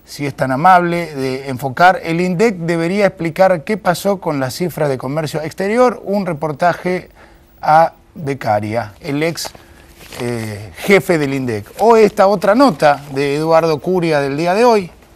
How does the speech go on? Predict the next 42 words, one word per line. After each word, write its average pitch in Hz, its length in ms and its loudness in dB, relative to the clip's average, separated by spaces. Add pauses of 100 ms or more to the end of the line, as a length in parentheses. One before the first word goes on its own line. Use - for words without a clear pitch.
(260)
eh, 160 280 -6
Curia 160 280 -2
viene 175 220 -2
insistiendo 165 460 -2
también 147 360 -2
en 139 100 -6
estos 156 240 -4
temas, 180 280 0
cómo 226 340 4
armar 202 320 6
la 175 180 4
realidad 170 600 2
con 160 180 -4
estadísticas. 113 880 -6 (640)
Y 214 60 2
el 220 60 4
Cronista 240 440 6
no 240 160 4
es 262 160 4
el 185 80 0
único 175 320 0
medio 156 480 -2 (400)
que 160 160 2
ha 185 120 4
tratado 196 640 4
esta 190 240 2
semana 170 500 0
y 160 40 -4
la 147 80 -2
anterior 156 440 -2
bastante 190 440 -2
profusamente 170 1040 -2 (240)
cosas 160 340 -2
raras 160 280 2
que 143 100 -6
vienen 151 260 -4
pasando 147 480 -4
con 131 160 -6
las 123 100 -8
estadísticas 127 640 -6
en 117 80 -8
Argentina. 147 600 -4